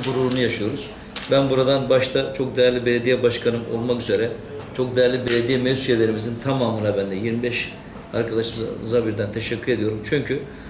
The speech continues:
Akhisar'a hizmet söz konusu olduğunda gerisi teferruat diyoruz. Nasıl birlikte hareket edildiğini, e, buradan bütün Türkiye'ye biz, e, örnek oluyoruz, gösteriyoruz. Çünkü burada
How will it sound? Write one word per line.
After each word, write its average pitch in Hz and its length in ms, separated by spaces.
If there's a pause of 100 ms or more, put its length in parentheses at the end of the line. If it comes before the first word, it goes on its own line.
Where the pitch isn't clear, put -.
(200)
Akhisar'a 139 360
hizmet 135 340
söz - 260
konusu 120 300
olduğunda 123 420
gerisi 120 360
teferruat 120 540
diyoruz. 104 320 (460)
Nasıl 156 340
birlikte 135 380
hareket 131 340
edildiğini, 120 560 (340)
e, 120 240
buradan 127 340
bütün 143 200
Türkiye'ye 110 480
biz, - 280 (460)
e, 117 60
örnek 135 560
oluyoruz, 104 280
gösteriyoruz. 120 680 (400)
Çünkü 131 300
burada 135 560